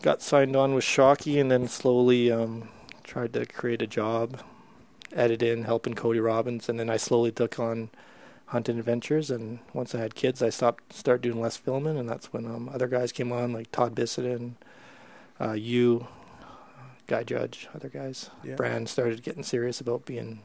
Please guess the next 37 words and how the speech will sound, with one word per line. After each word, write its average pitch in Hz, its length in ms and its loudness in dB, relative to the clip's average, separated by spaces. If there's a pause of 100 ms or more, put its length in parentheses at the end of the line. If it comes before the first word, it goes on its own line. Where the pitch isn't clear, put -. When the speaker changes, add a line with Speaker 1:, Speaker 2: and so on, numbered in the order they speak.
Speaker 1:
super - 320 -6
artistically 123 640 -6 (260)
Speaker 2:
<laughs> - 260 -2
Speaker 1:
talented 117 380 0
brand. 117 300 0 (340)
Speaker 2:
Yeah. 110 200 -2 (340)
Speaker 1:
So, - 240 2 (280)
<laughs> - 260 -16
yeah. 185 240 8 (1000)
Yeah, 143 380 -2
went 135 160 -2
from 135 60 -2
Speaker 2:
Okay. 131 180 6
Speaker 1:
there. 139 200 4
But - 60 -18
Speaker 2:
So 139 100 8
from 143 80 10
Speaker 1:
Wyoming 165 300 8
was 131 140 6
good. 135 220 6 (500)
Speaker 2:
So - 180 4
that, 156 200 8 (420)
at 139 160 2
that 160 220 6
point, 127 240 2
you 123 80 4
weren't 120 180 4
really 107 240 4
a 98 80 2
hunter, 92 400 -2
be 98 140 -2
it 90 80 -8
fair 101 160 -4
s-, - 160 -10 (100)
fair 107 220 -4
to 98 60 -8
say? 123 320 -4